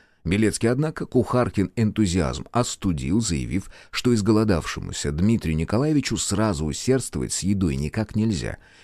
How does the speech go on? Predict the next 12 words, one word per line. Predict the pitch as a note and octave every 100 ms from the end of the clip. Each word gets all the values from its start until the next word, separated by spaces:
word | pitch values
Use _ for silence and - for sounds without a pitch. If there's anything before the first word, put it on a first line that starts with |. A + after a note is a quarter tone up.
| -
и |
велел | G2+ A2+ A#2
оставить | A2+ - A2 F2+
для | F#2
него | A#2 E3+
лишь | D3 - - -
порцию | B2+ D3+ - D#3+
супа, | D3 - E2 - - - -
которую | G#2+ G#2+ A2 A2
еще | G#2+ B2
и | B2+
перетер | - C#3 D#3+ - C#2